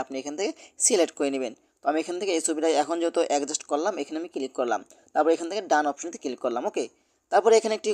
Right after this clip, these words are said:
ঘর দেখতে পাচ্ছেন, এই ঘরে আপনাকে যেটা লিখতে হবে, আপনি যে ধরনের ছবি ভিডিও চাচ্ছেন সেই ধরনের, এ, টাইপ লেখা লিখে দিবেন, ঠিক আছে। তো আমি একটা লেখা লিখে রাখছি, ঠিক আছে, আহ, to closing hope, ঠিক আছে। এটা লিখে আপনি এখানে যে একটি আইকন দেখতে পাচ্ছেন,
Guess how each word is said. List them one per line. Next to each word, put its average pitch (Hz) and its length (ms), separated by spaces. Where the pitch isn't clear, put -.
ঘর 185 120
দেখতে 170 240
পাচ্ছেন, 147 340
এই 160 120
ঘরে 147 180
আপনাকে 147 260
যেটা 135 240
লিখতে - 260
হবে, 165 140
আপনি 160 160
যে 170 80
ধরনের 151 280
ছবি 143 260
ভিডিও 165 240
চাচ্ছেন 190 240
সেই 180 200
ধরনের, 170 260
এ, - 20
টাইপ 160 160
লেখা 160 240
লিখে 143 220
দিবেন, 135 220
ঠিক 233 120
আছে। - 120
তো 170 80
আমি 156 120
একটা 170 120
লেখা 175 200
লিখে 269 260
রাখছি, 247 240
ঠিক 262 160
আছে, 349 140
আহ, 160 260
to 190 100
closing 185 440
hope, 139 180
ঠিক 226 160
আছে। - 200
এটা 170 120
লিখে 160 160
আপনি 160 180
এখানে 220 260
যে 196 100
একটি - 140
আইকন 165 280
দেখতে - 220
পাচ্ছেন, 135 260